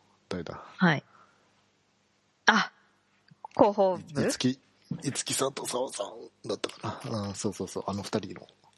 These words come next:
Speaker 2: うん。
Speaker 1: チュッチュチュッチュがね、
Speaker 2: <laughs>
Speaker 1: 繰り広げられているところが。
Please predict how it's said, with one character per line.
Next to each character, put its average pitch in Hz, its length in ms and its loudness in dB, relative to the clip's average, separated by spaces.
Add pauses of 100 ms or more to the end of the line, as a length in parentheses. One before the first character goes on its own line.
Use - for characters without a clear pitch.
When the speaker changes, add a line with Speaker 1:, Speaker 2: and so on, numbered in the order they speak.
(640)
Speaker 2:
う 185 80 0
ん。 - 20 4
Speaker 1:
チ 160 80 2
ュ 165 40 4
ッ 147 40 -6
チ 123 120 -6
ュ - 20 -4
チ - 80 -2
ュ 101 40 0
ッ - 40 -20
チ - 120 -4
ュ 90 40 -4
が 87 100 -4
ね、 110 220 -4 (580)
Speaker 2:
<laughs> - 80 2 (1400)
Speaker 1:
繰 117 60 4
り 110 80 4
広 113 200 4
げ 117 80 4
ら 110 120 4
れ 110 80 2
て 110 120 4
い 87 40 -4
る 87 100 -10
と - 80 -8
こ 98 120 -4
ろ - 80 -2
が。 85 180 -8